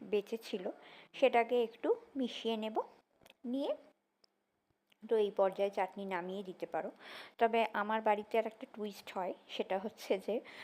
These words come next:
ওই, আহ, ভাজা মশলা যেটা হয়, যেটা আমরা জিরে গুঁড়ো, ধনে গুঁড়ো, শুকনো লঙ্কা, তেজপাতা, গোটা গরম মশলা, শুকনো খোলায় নাড়াচাড়া করে একটা ভাজা মশলা আমরা তৈরি করি সমস্ত, আহ, রান্নার জন্য, নিরামিষ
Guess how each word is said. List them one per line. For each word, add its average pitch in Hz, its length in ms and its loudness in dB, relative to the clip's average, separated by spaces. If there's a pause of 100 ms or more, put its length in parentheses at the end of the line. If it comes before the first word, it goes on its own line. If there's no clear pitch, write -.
(160)
ওই, 185 340 2 (180)
আহ, - 260 4
ভাজা 208 360 4
মশলা 208 440 0
যেটা 175 360 -6
হয়, 196 300 -4
যেটা 190 260 -2 (100)
আমরা 185 400 -4
জিরে 196 360 -4
গুঁড়ো, 185 360 -6
ধনে 185 400 -6
গুঁড়ো, 175 360 -4 (420)
শুকনো 190 300 -6
লঙ্কা, 175 640 -6 (260)
তেজপাতা, 180 640 -4
গোটা 175 300 -4
গরম 175 340 -2
মশলা, 170 560 -12
শুকনো 262 340 -6
খোলায় 233 260 -6
নাড়াচাড়া 220 460 -6
করে 226 200 -4
একটা 226 180 -6
ভাজা 233 280 -4
মশলা 226 340 -8
আমরা 226 180 -6
তৈরি 240 300 -2
করি 208 240 -6
সমস্ত, 208 460 -10
আহ, 180 1120 -6
রান্নার 208 400 -2
জন্য, 180 360 -6 (180)
নিরামিষ 208 400 -2